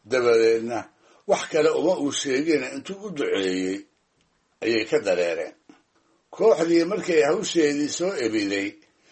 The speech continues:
ayna soo kormeereen daarihii Beledweyne ee iridda Aamin iyo Saldhig, ayay soo noqdeen, oo gudbo ayl toos uma ay abbaarine, nugaal sare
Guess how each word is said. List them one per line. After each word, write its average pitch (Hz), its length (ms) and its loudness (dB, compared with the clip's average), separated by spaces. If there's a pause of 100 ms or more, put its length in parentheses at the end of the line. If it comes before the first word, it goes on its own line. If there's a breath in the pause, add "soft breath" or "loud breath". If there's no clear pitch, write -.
(180 soft breath)
ayna 170 280 2
soo 208 240 2
kormeereen 160 840 2 (460 soft breath)
daarihii 170 480 4
Beledweyne 123 640 -2
ee 143 240 0
iridda 160 420 -4
Aamin 156 400 0
iyo 135 180 -4
Saldhig, 127 500 -2 (680)
ayay 127 260 -2
soo 135 240 0
noqdeen, 104 540 -2 (480 soft breath)
oo 160 180 0
gudbo 151 320 2
ayl 151 320 2
toos 170 280 4
uma 165 220 0
ay 139 140 -2
abbaarine, 131 720 0 (440)
nugaal 127 400 0
sare 90 360 -4